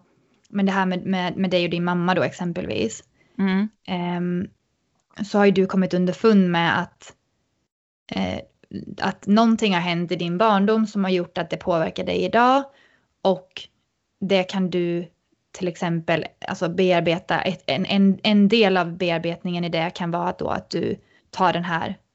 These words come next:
Speaker 1: diskussionen med din mamma.
Speaker 2: Mm.
Speaker 1: Eh, men i mitt fall, jag, jag har försökt nu lite här, sitta och tänka, men när började jag bli den här prestationsprinsessan?
Speaker 2: Mm.
Speaker 1: Eh, och,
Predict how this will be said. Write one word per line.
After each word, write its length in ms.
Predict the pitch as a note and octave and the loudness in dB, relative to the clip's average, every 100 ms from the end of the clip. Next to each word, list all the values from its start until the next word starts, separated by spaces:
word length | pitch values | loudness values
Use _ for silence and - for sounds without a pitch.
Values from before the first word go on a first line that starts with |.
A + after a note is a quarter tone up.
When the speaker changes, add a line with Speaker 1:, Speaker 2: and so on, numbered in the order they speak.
| - | -8
Speaker 1:
diskussionen 640 | G3+ - F#3 F#3+ F3 F3+ | -6 -6 -8 -6 -4 -4
med 80 | F3+ | -2
din 100 | E3+ | 0
mamma. 380 | F3 F3 E3+ G3+ - _ _ _ _ | 2 2 2 0 -10 _ _ _ _
Speaker 2:
Mm. 340 | G3+ F#3+ F#3+ G#3 _ _ - | -2 0 -2 -8 _ _ -6
Speaker 1:
Eh, 220 | F3 E3+ | -4 0
men 180 | F3 G3 | 4 6
i 40 | |
mitt 340 | G3 A#3 B3 - | 8 6 4 -6
fall, 280 | - F3+ F3+ | -4 0 0
jag, 120 | F#3 | 0
jag 160 | G3+ G3+ | 0 0
har 40 | |
försökt 560 | G3 G3 - C4 G#3 - | 0 -2 2 4 2 -2
nu 60 | F3+ | -6
lite 260 | F3 F3 | -4 -4
här, 260 | F3+ F#3 - | -4 -2 -4
sitta 300 | G3 F#3+ F3+ | -8 -8 -8
och 60 | |
tänka, 500 | E3+ F#3+ F3 E3+ E3+ F3 - - | -4 -4 -4 -2 -2 -2 -12 -12
men 180 | - G3 | -2 2
när 160 | G3 F#3+ | 4 4
började 540 | G3+ A3 F#3 F#3+ G3+ | 2 2 4 2 4
jag 260 | G#3+ D#3+ E3 | 2 2 0
bli 240 | G#3 A3+ | 0 2
den 160 | G3+ F3+ | 0 -2
här 140 | F3 | -6
prestationsprinsessan? 1300 | - F3 E3 - G#3 F#3 - F#3 E3 E3 G#3 A2+ A#3+ - _ _ _ _ | -8 -10 -10 -2 0 0 -2 -4 -4 -2 -2 0 -4 -6 _ _ _ _
Speaker 2:
Mm. 240 | F#3 F#3+ G3 | -4 -2 -2
Speaker 1:
Eh, 260 | F#3 F3 - | -2 -4 -6
och, 200 | G3+ | -10